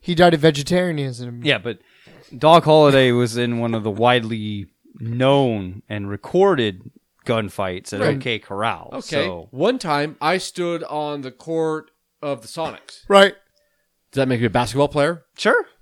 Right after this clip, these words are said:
Speaker 2: Why not?
Speaker 3: One of the, one of the only
Speaker 2: Did you
Speaker 3: teams ever playing in the N B A.
Speaker 2: Did you
Speaker 3: I was on the
Speaker 2: throw,
Speaker 3: court.
Speaker 2: did you throw a ball into the net?
Speaker 3: Sure, why not?
Speaker 2: Did, there
Speaker 3: You
Speaker 2: you
Speaker 3: can't
Speaker 2: go.
Speaker 3: prove I didn't.
Speaker 2: Yeah. <laughs> Sounds good to me.
Speaker 3: No. Hall of Fame. Sonics Hall of Fame. This guy right here.
Speaker 2: <laughs> I,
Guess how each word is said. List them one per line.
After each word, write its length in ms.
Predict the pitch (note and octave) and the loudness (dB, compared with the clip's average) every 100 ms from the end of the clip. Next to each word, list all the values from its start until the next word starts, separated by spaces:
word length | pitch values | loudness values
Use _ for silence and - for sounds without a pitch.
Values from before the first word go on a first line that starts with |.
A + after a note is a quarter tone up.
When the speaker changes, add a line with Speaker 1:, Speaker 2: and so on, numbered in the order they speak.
| - | -14
Speaker 2:
Why 140 | C#3 | -8
not? 320 | C#3+ A#2 - | -6 -6 -6
Speaker 3:
One 160 | A#2+ C#3+ | -4 -4
of 60 | C3 | -2
the, 100 | C3 | -6
one 180 | G#2+ C3 | -6 -4
of 60 | |
the 60 | C3 | 0
only 120 | C3 | 0
Speaker 2:
Did 80 | C3+ | -2
you 80 | D3 | -4
Speaker 3:
teams 100 | B2+ | -4
ever 100 | C3+ | -4
playing 200 | C#3+ D3 | -2 0
in 40 | |
the 100 | C#3+ | 2
N 80 | C#3+ | 2
B 120 | C#3 | 4
A. 200 | F#3 F3 | 4 2
Speaker 2:
Did 240 | E3+ C#3 B2 | 0 -6 2
you 60 | |
Speaker 3:
I 40 | D3+ | 4
was 160 | D#3+ | 6
on 100 | E3+ C3 | 6 4
the 60 | |
Speaker 2:
throw, 80 | B2+ | 4
Speaker 3:
court. 420 | G3 G#3+ G3+ - - | 4 4 0 -8 -10
Speaker 2:
did 140 | C3+ | -8
you 100 | A#2+ | -6
throw 240 | A2+ B2+ A#2 | -4 -2 -2
a 40 | |
ball 340 | G#2+ A2+ A#2+ B2 | 0 0 0 -2
into 160 | A#2 | -4
the 120 | A2 | -6
net? 260 | G#2+ C#3 G#3 | -4 -4 -2
Speaker 3:
Sure, 260 | G#3 C#4+ D4+ | 0 0 0
why 160 | G3 | -2
not? 240 | B3+ D#4+ E3+ | 0 0 0
Speaker 2:
Did, 80 | C#3 | -2
there 80 | C3+ | 0
Speaker 3:
You 40 | |
Speaker 2:
you 60 | D3+ | 2
Speaker 3:
can't 120 | F3 | 2
Speaker 2:
go. 40 | F#3+ | 4
Speaker 3:
prove 120 | E3 | 4
I 80 | D#3+ | 2
didn't. 320 | A3+ A#3+ - - | 2 -6 -16 -12
Speaker 2:
Yeah. 280 | G#3+ B3+ - - A#3 | -8 -6 -8 -10 -12
<laughs> 280 | - F#3+ - | -10 -14 -12
Sounds 260 | D3 C#3 C#3 | -6 -4 -4
good 140 | D3 | -6
to 100 | E3 | -6
me. 140 | F#3+ G3 | -8 0
Speaker 3:
No. 280 | F4 E4 D#3+ - - - | 6 6 6 -2 -20 -12
Hall 220 | B3 C#4+ | -2 0
of 60 | D#4 | 2
Fame. 180 | D#4+ A3 | 2 0
Sonics 360 | - C#4+ D4+ D4+ | 0 -4 -4 -4
Hall 120 | D4 | -6
of 80 | C#4+ | -4
Fame. 260 | C#4+ F#3 B2 - - | -4 -4 -6 -14 -14
This 200 | D4 - | -10 -6
guy 160 | G#3 | -2
right 280 | F#3 C4+ D#4+ D4 | 0 2 2 0
here. 340 | D4 A3+ C3+ - - _ _ | 2 0 0 -6 -8 _ _
Speaker 2:
<laughs> 340 | - - - | -20 -20 -4
I, 140 | F3 | -4